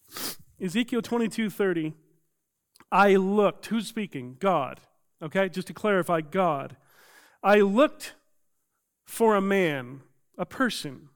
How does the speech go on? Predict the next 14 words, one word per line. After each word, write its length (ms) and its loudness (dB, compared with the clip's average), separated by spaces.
among 640 4
them 360 4
who 200 0
would 180 4
make 540 -2
a 80 4
wall 760 -4
and 140 -2
stand 440 0
in 80 0
the 100 -2
gap 540 2
before 520 -2
me 380 -4